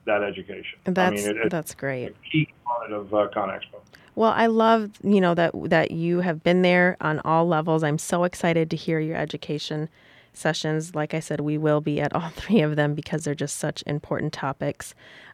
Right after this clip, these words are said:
Speaker 2: Um, we, I wanna, you know, close out with resources. You know, as, as I was reading about you and your experience and, and the fantastic programs, both safety and leadership, that you've created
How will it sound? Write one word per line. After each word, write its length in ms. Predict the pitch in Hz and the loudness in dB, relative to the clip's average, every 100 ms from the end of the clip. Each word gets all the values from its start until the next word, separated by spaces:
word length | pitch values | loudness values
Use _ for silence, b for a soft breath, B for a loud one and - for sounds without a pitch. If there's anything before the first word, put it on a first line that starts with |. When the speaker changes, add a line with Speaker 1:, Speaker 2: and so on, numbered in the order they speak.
| - | 2
Speaker 2:
Um, 380 | 175 170 170 165 _ 170 | 4 4 2 -2 _ -4
we, 180 | 190 - | 0 2
I 100 | 208 | 2
wanna, 320 | 233 277 226 190 | 4 2 2 0
you 100 | 196 | 2
know, 140 | 175 | 2
close 380 | - 190 190 185 | 2 2 2 2
out 220 | 165 - | 0 2
with 260 | 156 151 - b b b b - | 0 0 -4 b b b b -10
resources. 1120 | 190 170 196 214 - 151 131 - - 131 156 | -8 0 4 4 2 0 -2 -2 -4 -4 -4
You 80 | - | -2
know, 160 | 156 156 | 0 2
as, 240 | 180 190 | 2 2
as 220 | - 202 | 2 2
I 40 | 226 | 2
was 220 | 233 180 | 2 0
reading 380 | 175 185 185 180 | 2 4 4 2
about 240 | 165 156 | 0 -2
you 400 | 151 170 180 160 | -2 2 2 2
and 120 | - | 2
your 140 | 156 151 | 0 0
experience 880 | - - - 170 170 156 156 - - | -2 -6 0 4 6 4 2 -2 -4
and, 220 | 156 156 | -2 -2
and 220 | 160 156 | -2 -2
the 60 | 156 | -4
fantastic 880 | - 160 151 - - 175 - - - | -6 -4 -4 -4 -6 -4 -4 -6 -6
programs, 720 | - 165 160 147 147 151 - | -2 -2 0 -2 -2 -4 -6
both 260 | - 151 - | -4 -6 -4
safety 420 | - 151 - 151 | -2 -2 0 0
and 120 | 151 | 2
leadership, 480 | 151 151 151 151 - | 2 0 0 -6 -4
that 120 | 151 | -4
you've 260 | 151 151 - | -2 -4 -6
created 600 | - 160 147 147 143 | -4 0 2 2 0